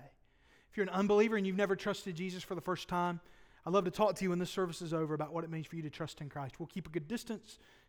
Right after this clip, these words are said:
I'll wear my mask, and we'll make sure that we do that safely, but we want you to meet the Lord today. And finally, you may be looking for a church home. Get with me after this service if you're interested in joining First Baptist Church. After this prayer, I want to invite you to come. Let's pray together.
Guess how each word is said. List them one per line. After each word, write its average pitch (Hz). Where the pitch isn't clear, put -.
I'll 156
wear 165
my 160
mask, 208
and 151
we'll 170
make 175
sure 170
that 156
we 160
do 160
that 156
safely, 180
but 151
we 165
want 165
you 160
to 147
meet 147
the 139
Lord 139
today. 143
And 135
finally, 196
you 180
may 175
be 170
looking 165
for 160
a 147
church 165
home. 139
Get 180
with 180
me 165
after 156
this 156
service 139
if -
you're 175
interested 156
in 147
joining 143
First -
Baptist 131
Church. -
After 180
this 190
prayer, 165
I -
want 151
to 143
invite 131
you 135
to 131
come. 123
Let's 147
pray 143
together. 127